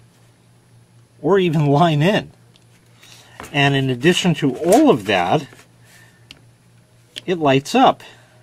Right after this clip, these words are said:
And it's got different colors and all kinds of great stuff like that. But it's got a problem. That.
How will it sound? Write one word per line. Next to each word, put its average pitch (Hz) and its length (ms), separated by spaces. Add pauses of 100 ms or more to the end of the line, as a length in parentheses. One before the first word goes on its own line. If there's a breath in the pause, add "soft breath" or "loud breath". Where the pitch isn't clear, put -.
(1160 soft breath)
And 156 180
it's 143 140
got 170 260
different 151 300
colors 113 600
and 101 260 (140)
all 135 140
kinds 123 300
of 104 60
great 113 280
stuff - 400
like 107 280
that. 104 320 (680 loud breath)
But 160 160
it's 160 140
got 214 180
a - 20
problem. 87 540 (2750 soft breath)
That. 117 340